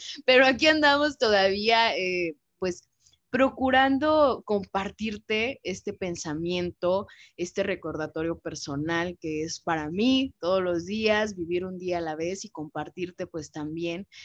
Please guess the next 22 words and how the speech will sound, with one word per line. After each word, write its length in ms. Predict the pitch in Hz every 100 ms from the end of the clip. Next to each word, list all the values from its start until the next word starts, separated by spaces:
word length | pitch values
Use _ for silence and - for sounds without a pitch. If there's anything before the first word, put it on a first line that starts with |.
| - -
este 300 | 170 - 165
recordatorio 760 | 151 147 143 143 147 147 151
a 40 | 156
ti, 280 | - 139
¿no? 280 | 143 156 165
Aprender 540 | 151 151 160 156 170 170
a 40 |
vivir 380 | 165 156 170 175
en 200 | 160 160
el 140 | 143 139
aquí 420 | - _ 156 151
y 40 |
en 120 | 147
el 140 | 135 135
ahora. 400 | 131 135 131 - - - -
Y 120 | 202
fíjate 360 | 262 302 302
que 80 | 214
el 120 | 196
tema 320 | 208 214 240 233
de 160 | 185
hoy 400 | 175 190 208 -